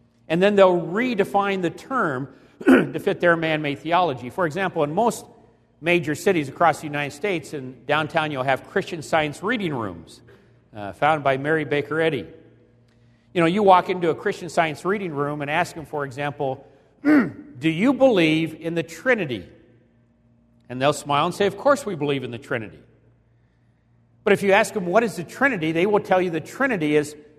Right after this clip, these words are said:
three ethical principles, life, truth, and love. They'll use the Christian words to make you think they're Christian,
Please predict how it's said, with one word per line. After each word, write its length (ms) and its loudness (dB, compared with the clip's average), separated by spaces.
three 440 0
ethical 380 2
principles, 840 0
life, 460 2
truth, 520 2
and 120 -10
love. 500 2
They'll 100 4
use 300 0
the 60 -4
Christian 500 0
words 460 4
to 100 -8
make 220 -6
you 80 -6
think 480 -4
they're 120 0
Christian, 600 -6